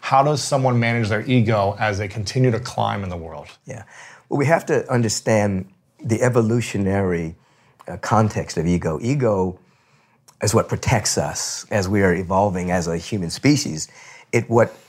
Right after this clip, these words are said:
Speaker 2: uh, protects you so that you're able to survive.
Speaker 1: Mm.
Speaker 2: So you're able to tell the difference between you and a saber-toothed tiger. Uh, you, back during tribalism,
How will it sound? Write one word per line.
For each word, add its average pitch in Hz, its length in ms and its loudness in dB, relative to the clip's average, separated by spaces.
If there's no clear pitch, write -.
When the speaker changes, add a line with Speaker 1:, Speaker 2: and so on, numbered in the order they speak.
Speaker 2:
uh, - 60 0
protects - 580 0
you 107 120 2
so 98 140 -2
that 95 120 0
you're 113 100 4
able 92 120 -2
to 87 140 -10
survive. 78 500 -10
Speaker 1:
Mm. 110 280 2
Speaker 2:
So - 100 -2
you're 117 120 4
able 110 160 2
to 92 80 -6
tell 113 220 4
the 95 80 0
difference 92 340 -2
between 95 300 -6
you 98 200 -2
and 90 80 -4
a 80 40 -8
saber-toothed - 540 -6
tiger. - 480 -14
Uh, 107 60 -4
you, 107 500 0
back - 300 0
during 101 220 4
tribalism, 90 840 0